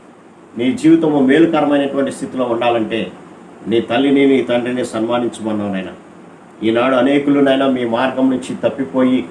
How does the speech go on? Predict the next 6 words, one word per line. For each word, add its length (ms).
వారి 200
ఇష్టమైనటువంటి 720
జీవితాలు 340
జీవిస్తూ 360
నాయన 200
వారి 160